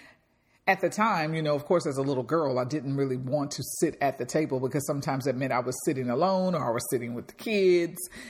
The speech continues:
And I wanted to kind of be in the mix with everybody else because the table, you know, was, uh, there were conversations happening, but that's not the conversations I wanted to happen.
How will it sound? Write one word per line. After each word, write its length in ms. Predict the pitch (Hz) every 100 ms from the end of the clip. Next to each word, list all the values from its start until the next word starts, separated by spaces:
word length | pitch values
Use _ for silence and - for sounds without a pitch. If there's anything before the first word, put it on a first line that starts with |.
| -
And 120 | - 220
I 60 |
wanted 280 | 202 202 190
to 220 | 196 185
kind 180 | 180 190
of 80 | 151
be 160 | 190
in 100 | 185
the 60 | 170
mix 380 | 180 165 - 165
with 160 | 151
everybody 600 | 170 160 147 147 139 131
else 200 | 135 - -
because 340 | 165 139 160 135
the 140 | 151
table, 680 | 135 208 226 196 196 185 190 - - - - _
you 240 | 185 185 165
know, 200 | 139 151
was, 300 | 165 151 147
uh, 220 | 135 135
there 160 | 175
were 120 | 190 170
conversations 680 | 208 175 - 220 254 185
happening, 380 | 175 139 160 147
but 120 | 143
that's 280 | 151 165 -
not 180 | 156 147
the 60 | 131
conversations 640 | 170 143 131 147 135 139
I 140 | 131 139
wanted 380 | 127 120 78
to 100 | -
happen. 480 | 110 123 - - -